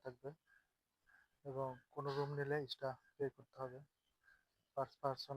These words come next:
বাইশশো টাকা করে। আর লং করতে চাইলে, লং করতে চাইলে অন্যান্য অফার আছে, দশ হাজার টাকা থেকে শুরু করে বিভিন্ন অফার থাকে, সেটা দেখে যাচাই করে আপনারা আসতে পারবেন কোকোমা সানসেট রিসোর্ট। যাই হোক,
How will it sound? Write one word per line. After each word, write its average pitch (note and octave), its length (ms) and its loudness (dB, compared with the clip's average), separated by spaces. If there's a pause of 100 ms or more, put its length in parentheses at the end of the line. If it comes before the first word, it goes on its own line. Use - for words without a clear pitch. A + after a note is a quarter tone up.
(140)
বাইশশো C3 300 -2
টাকা B2+ 220 -12
করে। B2+ 220 -16 (1300)
আর - 60 4 (720)
লং D3 120 8 (100)
করতে - 220 2 (100)
চাইলে, A#4+ 340 10
লং - 340 12
করতে - 400 -16
চাইলে - 320 6
অন্যান্য - 340 -4
অফার - 220 2
আছে, - 180 -18
দশ - 240 -8
হাজার - 220 -8
টাকা - 320 -20
থেকে - 260 -10 (120)
শুরু - 220 -10
করে C#3+ 140 -8 (500)
বিভিন্ন C#3 240 0
অফার C3 240 -2 (120)
থাকে, C3 260 -8 (360)
সেটা C#3+ 200 0
দেখে C#3 400 -2 (160)
যাচাই C#3 240 -2
করে C3 180 -8
আপনারা C3 260 -10
আসতে - 220 -16
পারবেন C3+ 300 -10 (920)
কোকোমা C3 280 -10 (100)
সানসেট C3 340 -8
রিসোর্ট। C3 260 -14 (960)
যাই D3 120 6
হোক, C3+ 60 -4